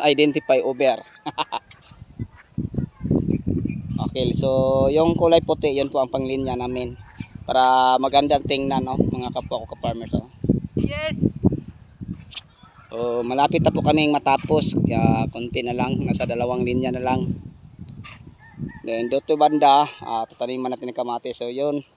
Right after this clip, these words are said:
Speaker 1: Ah, simula dito sa aking tinatayuan hanggang sa dulo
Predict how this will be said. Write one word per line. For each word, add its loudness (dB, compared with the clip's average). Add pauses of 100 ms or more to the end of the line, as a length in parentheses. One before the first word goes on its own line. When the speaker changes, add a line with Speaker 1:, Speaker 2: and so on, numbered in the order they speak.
Speaker 1:
Ah, -12
simula -4
dito -8
sa -4
aking -10
tinatayuan -4
hanggang -10
sa -10
dulo -8